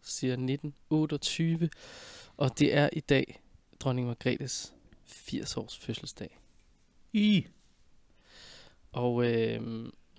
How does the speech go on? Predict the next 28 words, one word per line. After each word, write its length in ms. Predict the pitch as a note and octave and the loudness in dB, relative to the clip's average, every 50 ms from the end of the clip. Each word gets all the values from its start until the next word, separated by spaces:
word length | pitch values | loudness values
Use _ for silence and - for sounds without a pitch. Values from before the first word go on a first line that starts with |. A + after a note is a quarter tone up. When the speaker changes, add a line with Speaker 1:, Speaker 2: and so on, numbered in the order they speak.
| - - | -2 -2
Speaker 1:
jeg 140 | C#3+ B2+ | 0 4
ved 120 | D#3 D#3 D3 | 4 4 4
ikke, 280 | E3 F3 - - - | 4 0 0 -2 -2
om 240 | - D3 C#3 C#3+ - - | -2 0 0 0 -2 -2
I 180 | - F3 E3 D#3+ | -2 0 2 6
ved 180 | E3 D#3 - - | 6 4 4 4
det, 140 | - D#3 D3 - _ _ _ _ - | -2 -4 -4 -4 _ _ _ _ -8
eller 160 | - G2 F#2 - - | -8 -8 -8 -8 -8
det 120 | G2 G#2 | -8 -4
gør 120 | - G#2 G#2+ | -2 0 0
I 80 | A2+ | 0
jo 60 | A2+ G#2+ | 0 0
nok, 240 | A2 A2+ B2 - | -2 -2 -2 0
men 160 | C#3+ C3 B2 - | 2 2 2 2
altså, 280 | B2 B2+ - C#3 C3+ - - | 0 0 2 0 0 0 -4
sidste 380 | - - - - G3 - - E3+ | -2 -2 0 2 0 0 0 0
gang 200 | C3+ A2+ - G#2+ | 0 0 0 -2
vi 60 | G#2+ | -2
optog, 320 | F2+ - - - - - _ - - - - - _ _ _ _ - - - - - _ - - - - - - - - - - - - | -4 -4 -4 -6 -6 -6 _ -18 -20 -20 -20 -20 _ _ _ _ -20 -20 -20 -20 -20 _ -18 -18 -18 -18 -18 -20 -20 -20 -20 -10 -2 2
der 60 | B2 | 2
optog 300 | A#2+ B2 - - D#3 C#3 | 2 2 2 2 2 2
vi 100 | C3 A#2+ | 2 0
faktisk 280 | - A#2+ A#2 B2 - | 2 0 0 0 0
på 80 | - C#3 | -2 0
den 180 | B2 C3+ C3 A#2+ | 0 0 -2 0
dag, 260 | - C3+ C3+ B2+ - | 0 0 0 0 -2
hvor 140 | C#3 B2 A#2+ | -4 -6 -4
Danmark 380 | - - A#2 A#2+ C3 C#3 C3+ | -2 -2 -2 -2 -2 -4 -6